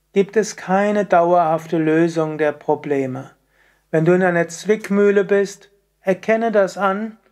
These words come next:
und sage, „Ich lebe in der, dieser dualistischen Welt, deshalb bin ich in einer Zwickmühle.“ Und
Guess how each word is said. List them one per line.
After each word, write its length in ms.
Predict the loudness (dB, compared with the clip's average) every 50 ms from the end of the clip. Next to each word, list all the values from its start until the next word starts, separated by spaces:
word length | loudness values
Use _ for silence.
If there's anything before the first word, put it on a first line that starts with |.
| _ _
und 180 | -10 -10 -8 -4
sage, 600 | -2 0 0 2 0 0 0 0 -2 -2 -4 -8 -14 _ _ _ _ _ _
„Ich 220 | -20 -20 -16 -4 -2
lebe 340 | 2 2 2 4 4 2
in 160 | 2 2 2 2
der, 240 | 2 4 4 2
dieser 380 | 0 -2 -4 -6 -2 -2 -2 0
dualistischen 840 | 2 2 2 2 2 0 0 -2 -4 -2 -2 -2 0 0 0 0
Welt, 380 | 2 2 2 0 -2 -6 -12 _ _ _ _ _ _ _ _ _ 0
deshalb 380 | 0 0 2 2 0 0 0
bin 140 | 0 -2 -2
ich 120 | -2 -2 -2
in 60 | -2
einer 220 | -2 0 -2 -4
Zwickmühle.“ 800 | -6 -8 -6 -6 -6 -6 -8 -10 -10 -8 -6 -6 -6 -8 -10 -14 -20 _ _ _ _ _ _ _ _ _ _ _ _ _ _ _
Und 420 | 2 2 2 2 0 -6 -10 -16